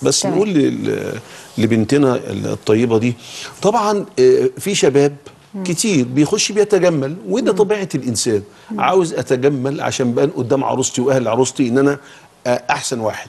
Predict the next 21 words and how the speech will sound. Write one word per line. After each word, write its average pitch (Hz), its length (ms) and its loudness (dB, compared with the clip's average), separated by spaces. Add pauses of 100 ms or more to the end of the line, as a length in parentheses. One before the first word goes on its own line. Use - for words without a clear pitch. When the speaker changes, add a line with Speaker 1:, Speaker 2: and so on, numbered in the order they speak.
(160)
Speaker 1:
والبنت 180 520 2
نفس 190 280 0
Speaker 2:
كنت 208 80 0
Speaker 1:
الحكاية، 214 180 4
Speaker 2:
لسه 240 100 4
Speaker 1:
بس - 180 2
Speaker 2:
هقول - 60 6
Speaker 1:
عند - 140 2
Speaker 2:
لحضرتك 233 140 2
Speaker 1:
الشباب 165 200 6
Speaker 2:
البنت 233 80 -2
برضه. 247 180 4
Speaker 1:
أكتر 220 160 -6
يعني، 208 280 -4
آه. 202 280 -2
Speaker 2:
آه، 226 320 -2
آه. 175 40 -4
Speaker 1:
بس 127 200 0
عند 131 180 -2
الشباب 139 340 0 (100)
أكتر. - 300 -6